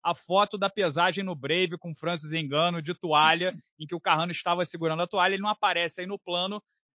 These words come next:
mas é, é exatamente essa foto, né, Carrano, que marcou tanta época aqui no sexto round. Boa tarde. O Leandro já p-, mudou a câmera pra você muito antes da hora, era pra eu estar falando na tela, mas também não se espera muito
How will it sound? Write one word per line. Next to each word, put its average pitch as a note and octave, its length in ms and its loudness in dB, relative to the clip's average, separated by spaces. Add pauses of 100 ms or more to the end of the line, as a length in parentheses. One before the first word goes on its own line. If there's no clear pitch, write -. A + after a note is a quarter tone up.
mas F3+ 680 6
é, D#3 260 4
é E3 120 8
exatamente E3+ 520 2
essa F3 220 2
foto, E3 320 2
né, E3 100 0
Carrano, D3+ 360 2
que E3 100 -6
marcou D#3+ 340 0
tanta F3+ 380 0
época D#3 320 2
aqui D3+ 140 -8
no D3+ 80 -10
sexto D3 280 -8
round. C#3+ 220 0
Boa D3 220 4
tarde. C#3+ 340 2 (180)
O D3+ 80 -4
Leandro D3 280 2
já D#3+ 140 2
p-, - 60 -6 (240)
mudou C#3 380 0
a C#3 60 4
câmera C#3 280 -4
pra C#3 120 -6
você C3 240 -4
muito G3 360 2
antes D#3+ 200 -6
da C#3 160 2
hora, C#3+ 260 2
era D3+ 160 -4
pra D3+ 140 -8
eu D3 40 -4
estar F#3 400 -2
falando C3+ 400 2
na E3 140 -4
tela, D#3 420 -2 (320)
mas F#3 220 0
também D#3 260 2
não E3+ 120 0
se F#3 140 -4
espera D#3+ 420 2
muito D3+ 420 -4